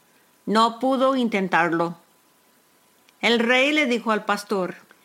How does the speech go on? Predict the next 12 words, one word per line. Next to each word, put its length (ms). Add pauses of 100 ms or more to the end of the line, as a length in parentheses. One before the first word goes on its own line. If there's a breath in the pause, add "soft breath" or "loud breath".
(800 soft breath)
"Si 280
puedes 480
levantar 680
este 300
pilar 500
de 140
oro, 340
serás 640
rey 580
cuando 260
yo 280
muera. 540